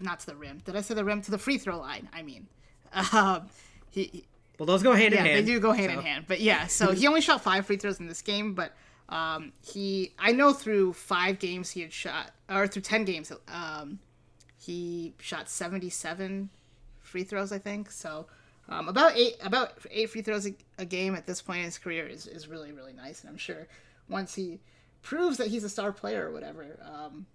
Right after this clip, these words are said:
Speaker 1: he will get that, that sort of treatment where he gets the line more. By the way, I was thinking of Terrence Williams. Um, I don't know if you remember him, but he, he was the Louisville player who I really liked in college.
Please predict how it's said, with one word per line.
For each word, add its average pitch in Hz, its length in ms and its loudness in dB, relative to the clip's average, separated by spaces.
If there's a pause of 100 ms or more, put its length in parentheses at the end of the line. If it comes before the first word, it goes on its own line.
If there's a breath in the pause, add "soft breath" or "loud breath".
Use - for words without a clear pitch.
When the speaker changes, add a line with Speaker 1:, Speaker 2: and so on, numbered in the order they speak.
(120)
Speaker 1:
he 175 140 -10
will 160 140 -12
get 147 280 -12
that, - 180 -14 (180)
that 139 240 -18
sort 151 160 -14
of 151 80 -18
treatment 151 320 -16
where 165 80 -16
he 156 80 -16
gets 151 160 -16
the 156 100 -14
line 147 300 -14
more. 147 200 -16 (240 soft breath)
By 311 140 4
the 294 80 8
way, 285 140 4
I 233 40 4
was 233 120 0
thinking 302 180 -2
of 202 80 -4
Terrence 247 380 -2
Williams. 240 580 0 (160)
Um, 165 500 -8 (220)
I 208 80 0
don't 220 100 4
know 233 80 2
if 202 120 0
you 202 60 -2
remember 180 260 -4
him, 143 260 -10 (140)
but 165 220 -6 (320 soft breath)
he, 208 200 -4
he 247 240 -4
was 247 160 0
the 180 80 -8
Louisville 170 540 -6
player 160 420 -10 (120)
who 180 60 -8
I 165 60 -6
really 165 220 -8
liked 151 200 -14
in 156 100 -16
college. 151 500 -14